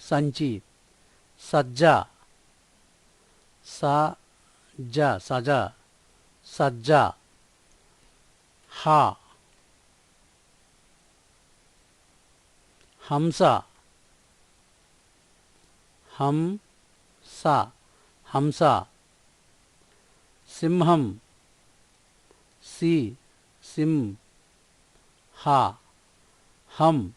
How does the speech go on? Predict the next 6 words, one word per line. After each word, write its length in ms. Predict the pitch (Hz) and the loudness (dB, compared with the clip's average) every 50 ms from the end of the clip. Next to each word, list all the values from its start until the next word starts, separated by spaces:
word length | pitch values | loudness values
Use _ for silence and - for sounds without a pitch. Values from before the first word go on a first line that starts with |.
| _ - - | _ -8 -4
సింహం. 540 | 156 156 160 156 127 160 156 139 113 95 - _ _ _ _ _ _ _ _ _ _ _ _ _ _ _ _ _ _ _ _ _ _ _ _ _ _ _ _ _ _ _ _ _ _ _ _ _ _ _ _ _ _ _ _ _ _ _ _ _ _ _ _ _ _ _ _ _ _ _ - _ _ _ _ _ _ _ _ - | -2 -2 0 2 2 2 2 2 -2 -6 -10 _ _ _ _ _ _ _ _ _ _ _ _ _ _ _ _ _ _ _ _ _ _ _ _ _ _ _ _ _ _ _ _ _ _ _ _ _ _ _ _ _ _ _ _ _ _ _ _ _ _ _ _ _ _ _ _ _ _ _ -20 _ _ _ _ _ _ _ _ -4
ళ, 460 | 143 143 147 151 156 151 135 107 98 - _ _ _ _ _ _ _ _ _ _ _ _ _ _ _ _ _ _ _ _ _ _ _ _ _ _ _ _ _ _ _ _ _ _ _ _ - | 0 2 4 6 6 6 6 4 2 -4 _ _ _ _ _ _ _ _ _ _ _ _ _ _ _ _ _ _ _ _ _ _ _ _ _ _ _ _ _ _ _ _ _ _ _ _ 0
తాళం. 520 | 156 143 151 156 160 165 147 120 95 107 - _ _ _ _ _ _ _ _ _ _ _ _ _ _ _ _ _ _ _ _ _ _ _ _ _ _ _ _ _ _ _ _ _ _ _ - | 4 6 6 8 6 6 4 2 -2 -8 -12 _ _ _ _ _ _ _ _ _ _ _ _ _ _ _ _ _ _ _ _ _ _ _ _ _ _ _ _ _ _ _ _ _ _ _ -2
తా, 460 | 143 135 143 143 143 123 104 98 120 - _ _ _ _ _ _ _ _ _ _ _ _ _ _ - | 0 2 4 4 2 2 0 -2 -8 -14 _ _ _ _ _ _ _ _ _ _ _ _ _ _ -8
ళం, 440 | 135 131 135 147 156 147 127 101 104 - _ _ _ | -4 -2 0 2 2 2 0 -4 -8 -12 _ _ _
తాళం. 460 | - 135 135 139 139 143 135 120 95 | -2 2 2 4 2 2 0 -2 -4